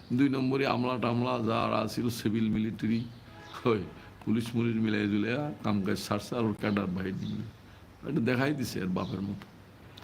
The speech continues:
যে ভোট টোট লাগবে না জীবন। যাই হোক, ছেলের আন্দোলন গ্রন্থে নামাই দিছে এক কথা। এখন তো ক্রেডিট কতজনে নিতে চায়, কত তালে কত তেল মারে,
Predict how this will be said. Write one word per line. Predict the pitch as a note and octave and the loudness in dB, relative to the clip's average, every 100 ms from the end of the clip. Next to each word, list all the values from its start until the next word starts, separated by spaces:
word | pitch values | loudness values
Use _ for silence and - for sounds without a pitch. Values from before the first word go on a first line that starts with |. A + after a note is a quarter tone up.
| - - - | -20 -20 -6
যে | B2 | 0
ভোট | G#2+ E3 | 2 2
টোট | F3+ F3 | 2 2
লাগবে | D#3+ A#2 G#2 | 2 2 2
না | G#2 G#2+ G2 | 2 0 0
জীবন। | G#2+ F#2+ F2 - - - - - - - - - - - - - - - | 0 0 -4 -8 -16 -20 -20 -20 -20 -20 -20 -20 -20 -20 -18 -20 -20 -10
যাই | G3 | -4
হোক, | G#3 | -2
ছেলের | G3+ E3 E3+ | 2 2 2
আন্দোলন | D3+ C#3 C#3 C3+ B2 | 2 2 2 2 2
গ্রন্থে | B2 A2+ | 2 4
নামাই | A2+ G#2+ G#2 G2 | 2 2 2 0
দিছে | F2+ - G2+ | -2 -2 -2
এক | - | -4
কথা। | G#2+ G#2+ A#2+ | -6 -6 -6
এখন | A2+ A#2+ A2 | -6 -4 -2
তো | G#2 - | -2 0
ক্রেডিট | B2+ A#2+ A#2+ | 2 2 0
কতজনে | - G#2 A2 A2 | 0 0 2 2
নিতে | A2 G#2 G#2+ | 2 0 -2
চায়, | - G#2 G2+ G2+ - - - - - - - - - - - - - - | -2 -2 -2 -6 -14 -18 -20 -20 -20 -20 -20 -18 -16 -16 -16 -16 -16 -6
কত | A#2 A2 A#2 | -4 -2 0
তালে | B2 B2 | 0 0
কত | B2 A#2 G#2+ | 0 -2 -2
তেল | B2 | 0
মারে, | A2 G#2+ G2+ | 2 2 0